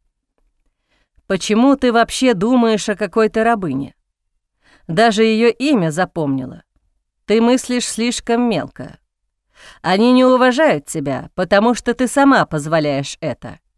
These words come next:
Вся обида написана на твоём лице. Ты должна мыслить как королева, иначе ты недостойна этого места», резко ответил Ярвен, поднявшись со своего кресла.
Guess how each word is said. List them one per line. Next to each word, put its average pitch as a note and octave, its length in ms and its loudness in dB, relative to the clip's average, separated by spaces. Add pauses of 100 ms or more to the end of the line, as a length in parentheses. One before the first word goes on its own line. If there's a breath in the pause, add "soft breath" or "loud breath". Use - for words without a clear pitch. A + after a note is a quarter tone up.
(580)
Вся G#3+ 300 2
обида G#3 400 2
написана G#3+ 600 0
на G#3 120 2
твоём G#3+ 400 2
лице. G#3+ 480 -6 (960 soft breath)
Ты A#3+ 140 4
должна A3+ 400 2
мыслить A#3 480 0
как A#3 260 0
королева, A#3 640 -2 (260)
иначе G#3+ 440 0
ты B3 160 -2
недостойна A#3 760 2
этого A#3 340 0
места», - 560 -6 (760)
резко F#3 500 -2
ответил F#3+ 420 -4
Ярвен, C#3+ 560 -8 (420)
поднявшись F3+ 600 -4
со G3 120 -6
своего F#3+ 400 -4
кресла. D#3+ 520 -14